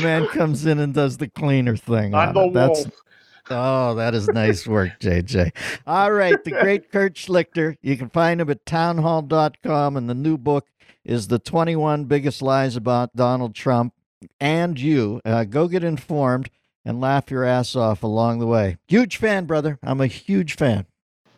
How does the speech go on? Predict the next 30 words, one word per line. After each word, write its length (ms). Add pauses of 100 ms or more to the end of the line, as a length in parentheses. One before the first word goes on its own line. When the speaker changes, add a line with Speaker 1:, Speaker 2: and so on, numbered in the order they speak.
(160)
Speaker 2:
Thank 300
you, 60
Dennis. 380
Always 220
great 240
to 80
talk 320
to 120
you. 140 (300)
Speaker 1:
All 180
right, 180
we'll 120
talk 320
at 180
you 60
down 280
the 80
road. 300
The 80
great 360
Kurt 220
Schlichter. 580 (360)
That 220
is 120
a 60
funny 320
guy. 400 (640)
Christian, 340
that's, 400
uh, 340